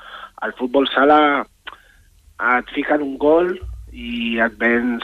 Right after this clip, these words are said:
a, al cap a baix una miqueta i ja va venir el segon gol i, bueno, vam marxar així al descans. I, bueno, al futbol sala, perquè no ho sàpiga, es, es pot ficar cinc jugadors de camp, diguem, amb porter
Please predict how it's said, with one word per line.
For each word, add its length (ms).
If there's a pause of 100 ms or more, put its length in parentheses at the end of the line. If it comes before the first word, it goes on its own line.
(120)
a, 480 (320)
al 480 (100)
cap 240
a 80
baix 300
una 160
miqueta 560
i 160
ja 220
va 480
venir 240
el 80
segon 280
gol 320
i, 380 (400)
bueno, 180
vam 200
marxar 320
així 200
al 140
descans. 500 (1500)
I, 120
bueno, 340 (180)
al 120
futbol 320
sala, 320
perquè 320
no 220
ho 40
sàpiga, 720
es, 100 (160)
es 100
pot 240
ficar 540 (100)
cinc 160
jugadors 400
de 140
camp, 260 (180)
diguem, 300 (220)
amb 120
porter 300